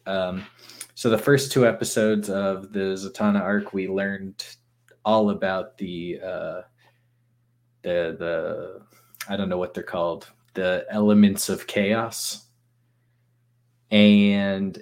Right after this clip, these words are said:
in this one, we start to learn about the elements of order,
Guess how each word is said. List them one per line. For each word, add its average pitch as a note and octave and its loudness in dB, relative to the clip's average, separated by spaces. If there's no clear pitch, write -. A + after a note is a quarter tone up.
in G2 -4
this A2+ -2
one, G2+ 0
we G2 -4
start G2 -4
to G#2+ -2
learn F#2 -4
about F#2 -4
the F#2 -6
elements F2+ -8
of F#2 -10
order, A2 0